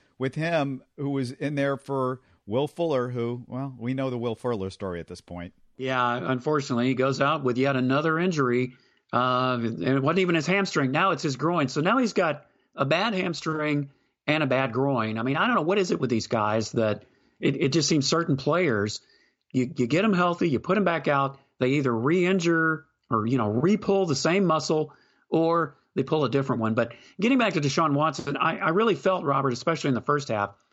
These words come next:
Speaker 2: the Texans' offense was the main reason that they weren't pulling away from the Buccaneers, that they didn't capitalize on, on those opportunities with the interceptions, you know, with the fumbles, the blocked field goal, and things of that nature. They only had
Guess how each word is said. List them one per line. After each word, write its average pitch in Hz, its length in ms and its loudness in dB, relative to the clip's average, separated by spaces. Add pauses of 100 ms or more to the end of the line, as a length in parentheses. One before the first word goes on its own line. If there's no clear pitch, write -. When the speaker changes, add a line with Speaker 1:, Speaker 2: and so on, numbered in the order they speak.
(560)
Speaker 2:
the 151 100 0
Texans' 165 460 0
offense 143 500 0
was 156 260 0
the 165 120 0
main 180 340 2
reason 120 540 2 (640)
that 156 460 0
they 160 180 2
weren't 196 320 0
pulling 170 300 2
away 123 220 2
from 123 160 0
the 113 80 2
Buccaneers, 120 420 0
that 135 100 -2
they 151 100 0
didn't 185 200 2
capitalize 175 580 0
on, 131 120 2
on 135 280 0
those 131 180 2
opportunities 127 800 0 (360)
with 180 180 2
the 175 140 2
interceptions, 156 760 0 (400)
you - 80 -2
know, 120 60 -2
with 151 180 0
the 165 60 -2
fumbles, 156 520 0
the 143 80 -2
blocked 143 300 0
field 165 180 2
goal, 135 180 2
and 113 100 -2
things 135 200 2
of 117 60 0
that 123 160 2
nature. 117 340 0
They 139 140 2
only 240 220 4
had 123 320 0